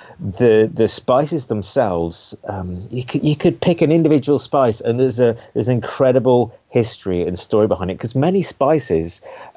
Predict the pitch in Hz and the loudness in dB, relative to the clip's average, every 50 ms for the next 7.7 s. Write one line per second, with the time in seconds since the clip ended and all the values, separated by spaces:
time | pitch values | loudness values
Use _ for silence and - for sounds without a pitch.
0 | - - 113 113 113 110 107 110 113 113 - - - 117 113 - 120 120 123 120 | -2 0 2 4 4 2 0 -2 -6 -8 -8 -6 -6 -6 -4 -4 -4 -4 -4 -4
1 | 113 - 120 107 101 - - 117 95 - - - - 131 131 - - - - 143 | -2 0 0 0 0 -2 -2 -2 -2 -4 -4 -4 -2 -2 -2 -2 -4 -4 -4 -4
2 | 139 147 - - 151 151 165 170 - - - - - _ - - - - - - | -4 -4 -6 -8 -8 -8 -8 -10 -12 -16 -18 -20 -20 _ -20 -20 -20 -20 -12 -4
3 | - 113 113 117 113 110 104 120 143 156 151 - 156 143 131 131 110 131 135 - | 0 2 2 2 2 2 2 2 2 0 -2 -4 -4 -4 -4 -2 -4 -4 -4 -4
4 | - 131 123 - 147 131 117 120 113 113 110 - - 139 - - - 135 131 120 | -4 -6 -6 -6 -6 -8 -6 -6 -6 -6 -6 -6 -6 -8 -8 -8 -6 -6 -6 -6
5 | - - 143 135 127 - - - 131 131 127 127 127 - - - - _ - - | -6 -4 -4 -4 -6 -4 -2 0 2 2 2 0 -4 -10 -20 -20 -20 _ -2 2
6 | 120 117 107 98 113 104 110 131 147 - - 127 135 139 147 135 131 127 110 - | 2 2 2 2 0 0 0 0 0 -2 -2 -2 0 0 -2 -2 -4 -6 -4 -2
7 | - 131 113 113 - - 107 - 120 110 110 110 117 - | -2 -2 -2 -4 -6 -8 -4 0 2 2 2 2 0 0